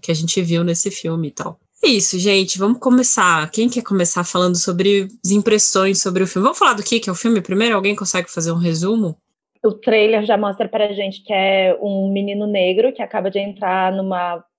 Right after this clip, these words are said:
Speaker 2: faculdade pública em medicina e ele se depara na, na aula de anatomia com corpos negros, isso vai gerar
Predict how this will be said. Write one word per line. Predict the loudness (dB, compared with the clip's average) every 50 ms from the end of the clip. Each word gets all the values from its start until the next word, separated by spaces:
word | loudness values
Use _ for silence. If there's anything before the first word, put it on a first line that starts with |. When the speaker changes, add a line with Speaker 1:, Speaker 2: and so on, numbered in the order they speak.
| _ -6
Speaker 2:
faculdade | -6 -4 -4 -2 -2 -2 -2 -2 -4 -2
pública | -2 -2 0 0 -2 -2 -2 -2 -2 -2 -2 -2 -6 -6 -4
em | -2 -2 0
medicina | 0 -2 -2 -4 -8 -6 -2 0 2 2 2 2 2 0 -4 -8 -14 -20 -20 -20 -20 -20 -20 _ _ _ 0
e | 2 4 4 4 4 4 4 2 2 0 -6 _ _ _
ele | 0 2 2 2 0
se | 0 -2 0
depara | 0 0 0 0 -2 0 2 2 2 2 2 2
na, | 2 2 0 0 2 2 2 0 0
na | 0 0
aula | 0 0 0
de | 2 0
anatomia | 0 0 0 -2 -2 -2 -2 0 -2 -2 -2
com | -2 0 0 0 0 0 -2
corpos | -2 -2 -2 -4 -4 _ -2 0 0
negros, | 2 2 2 2 2 0 0 -2 -4 -6
isso | -8 -6 -4 -2 2
vai | 2 2 2
gerar | 2 2 0 2 2 2 2 2 0 0 -2